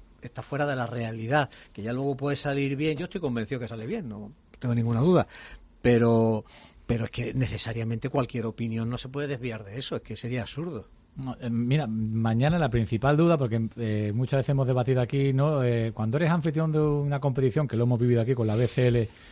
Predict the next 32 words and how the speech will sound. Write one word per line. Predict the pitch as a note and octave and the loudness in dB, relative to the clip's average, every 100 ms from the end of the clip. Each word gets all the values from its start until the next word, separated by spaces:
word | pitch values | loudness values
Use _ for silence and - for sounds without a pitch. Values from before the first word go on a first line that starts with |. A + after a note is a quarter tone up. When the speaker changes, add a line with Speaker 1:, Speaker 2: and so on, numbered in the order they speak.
| - | -6
Speaker 2:
o | B2 | -2
con | B2+ | 0
la | A#2 | 0
Copa | A#2 B2 | 0 0
del | A2 | 2
Rey, | B2 | 2
se | A#2+ A#2+ | 0 -2
ha | |
generado, | B2 A#2 A#2 | 0 0 0
¿verdad?, | A#2 A2 | 0 2
muchísimo | B2 - A2 B2 A#2 | 0 -2 -2 0 2
debate, | G#2+ C3+ C3 A#2+ | 2 2 0 -2
¿no? | |
Que | B2 | -2
si | G#2+ | 0
es | A#2+ | 0
mejor, | A2 G#2 D3 D3 | 0 2 4 4
el | B2+ A#2 | 4 2
nicet | A2 - A#2+ | 0 -2 -2
siempre | A#2+ A2 | -2 0
dice, | A2+ | 0
"No, | C#3+ | 2
mejor | B2 C3 D3+ | 0 2 2
no | D#3+ | 2
jugar | D3+ C#3 | 4 2
en | C3+ | 2
casa | C#3 - E3 - - - - | 0 0 -2 -4 -4 -2 2
una | D3 C#3 | 4 4
competición | C3+ C#3 C#3 B2 C3+ | 4 6 6 4 4
de, | B2+ B2 A#2+ B2 | 4 4 4 2
de | B2 B2+ C3 | 0 2 4
esta". | A#2+ - G2+ | 4 0 -4